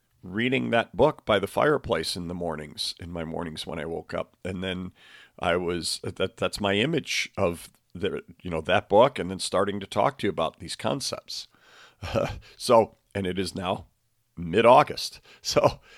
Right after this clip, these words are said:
uh, obviously it's, it's been a while that I've been talking about this, but this is the concept that kept coming back, starting with John Maxwell, Casey Crawford,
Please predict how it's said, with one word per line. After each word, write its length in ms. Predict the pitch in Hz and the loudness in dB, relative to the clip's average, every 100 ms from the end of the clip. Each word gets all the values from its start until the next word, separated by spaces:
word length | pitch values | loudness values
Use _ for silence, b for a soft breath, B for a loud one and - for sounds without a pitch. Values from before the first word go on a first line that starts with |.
| B B | B B
uh, 180 | 107 107 - | -2 0 6
obviously 640 | 110 147 127 - 104 107 | 4 4 -2 0 0 0
it's, 340 | 117 - - - _ _ _ - | 0 -2 -6 -8 _ _ _ -6
it's 180 | 107 | -6
been 220 | - 127 156 | 2 2 4
a 40 | |
while 380 | 113 98 98 110 | 6 8 8 6
that 140 | 101 | 4
I've 100 | 104 | 2
been 140 | 98 90 | 0 -2
talking 340 | 107 143 - | 4 4 2
about 200 | 101 - | -4 -4
this, 120 | 95 | -6
but 160 | - 98 _ | -6 -8 _
this 260 | 117 151 - | -2 0 -2
is 140 | 185 | -4
the 100 | - | -6
concept 840 | 214 - 113 104 - - 71 - _ B B B | -8 -2 0 0 0 -2 -2 -4 _ B B B
that 160 | 104 - | -2 0
kept 280 | 113 - | -2 -2
coming 300 | - 104 110 | -2 -2 0
back, 400 | 101 120 104 - - | 2 4 4 -2 -10
starting 380 | - 104 101 | -2 0 0
with 120 | 104 92 | -2 -2
John 280 | 101 92 | 0 0
Maxwell, 640 | 92 113 - - 113 113 - | 0 0 -2 0 4 4 0
Casey 400 | - 101 - 87 | -4 -4 -4 -6
Crawford, 640 | - 113 117 - 104 95 | 4 6 6 4 -4 -4